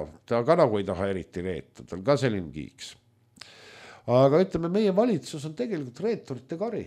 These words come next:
Nii, nüüd me võtame veel niimoodi, et noh, mm, pangad, nad teevad siin raha, viivad kasumi väljaspoole riiki, sest noh, omanikud on mujal.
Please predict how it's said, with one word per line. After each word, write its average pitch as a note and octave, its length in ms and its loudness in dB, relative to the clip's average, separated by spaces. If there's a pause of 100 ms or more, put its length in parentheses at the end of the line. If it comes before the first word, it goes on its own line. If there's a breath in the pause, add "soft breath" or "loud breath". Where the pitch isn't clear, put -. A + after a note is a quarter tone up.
(1500 soft breath)
Nii, C#3 200 4 (440)
nüüd F3 240 0
me C#3+ 220 6
võtame C#3+ 340 0
veel D3 220 2
niimoodi, G#2+ 560 -2
et - 160 -20
noh, C3+ 240 -2 (680 loud breath)
mm, G#2+ 680 -10 (260)
pangad, C3+ 480 2 (480)
nad A#2 80 -4
teevad C#3 320 2
siin A2+ 160 -6
raha, C#3+ 300 0 (180)
viivad G2+ 320 -4
kasumi B2 540 -2 (420)
väljaspoole G2 540 -2 (260)
riiki, E2+ 400 -10
sest A2+ 240 -12
noh, B2 160 -6
omanikud F2+ 480 -10
on F#2+ 140 -10
mujal. E2+ 260 -8